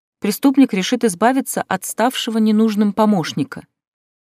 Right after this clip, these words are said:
Да и вообще так спокойнее. «Нам ещё надо успеть посетить ваш дом, граф»,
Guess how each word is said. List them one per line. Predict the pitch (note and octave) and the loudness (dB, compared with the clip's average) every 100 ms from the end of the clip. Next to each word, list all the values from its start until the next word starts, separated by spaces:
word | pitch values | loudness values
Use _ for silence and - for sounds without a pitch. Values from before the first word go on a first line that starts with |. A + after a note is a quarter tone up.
| _ _ _ _ | _ _ _ _
Да | E3 | -4
и | F#3 | 0
вообще | C#4+ F4 - F3 | 0 -2 -6 -4
так | - C#4+ | -2 -4
спокойнее. | - - B3+ D#3+ C#3+ C3+ - - _ _ _ _ _ _ _ _ _ _ _ | -4 -8 -6 0 0 0 -6 -12 _ _ _ _ _ _ _ _ _ _ _
«Нам | - F#3+ A3+ | 0 4 4
ещё | A#3 A#3 B3 | 4 2 2
надо | A#3 A#3+ G#3+ | 2 2 2
успеть | G#3+ - B3 B3 - | -2 -2 -2 -2 -4
посетить | A3 - G3+ B3 A3+ | -6 -6 -4 -4 -4
ваш | A3 A3+ C4+ F3 | -4 0 2 0
дом, | C#3+ D#3+ C3+ - | -4 -4 -4 -4
граф», | E3+ D3 A2+ - - | -6 -4 -4 -8 -20